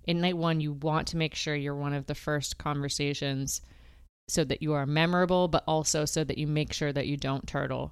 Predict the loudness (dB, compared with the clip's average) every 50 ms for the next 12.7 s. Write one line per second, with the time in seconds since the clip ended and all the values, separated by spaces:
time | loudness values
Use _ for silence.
0 | -8 -4 -4 -2 0 0 -2 0 0 0 2 2 0 -2 -4 -2 0 0 2 2
1 | 2 2 2 2 2 0 -2 -2 0 0 2 2 0 -2 -4 -6 -8 -4 -4 -4
2 | -2 -2 -2 -2 0 0 0 -2 -2 -2 -4 -4 -4 -4 -6 -6 -6 -6 -8 -6
3 | -6 -4 -4 -4 -4 -6 -10 -18 -16 -12 -8 -2 2 4 4 4 4 4 4 2
4 | 2 0 0 -2 0 0 0 0 0 -2 -2 -2 -2 -4 -6 -6 -6 -6 -6 -2
5 | 2 4 4 4 4 4 2 0 -2 -6 -12 -20 -20 -20 -12 -4 0 0 2 2
6 | 2 4 4 4 4 4 2 2 2 4 2 2 0 2 4 4 4 4 4 2
7 | 0 0 0 2 4 4 4 4 4 2 2 2 2 2 2 2 2 2 2 2
8 | 2 2 2 2 0 0 -4 -8 -14 -16 -20 -20 _ _ _ 4 6 8 8 10
9 | 8 8 8 6 4 4 6 6 6 6 6 6 4 4 4 4 6 4 4 4
10 | 4 2 6 6 8 8 8 8 8 8 8 8 8 8 8 6 4 4 2 2
11 | 2 2 2 -2 0 0 2 0 0 2 4 4 4 4 4 2 0 0 0 -2
12 | 0 2 2 2 2 0 -2 -2 0 0 0 -2 -4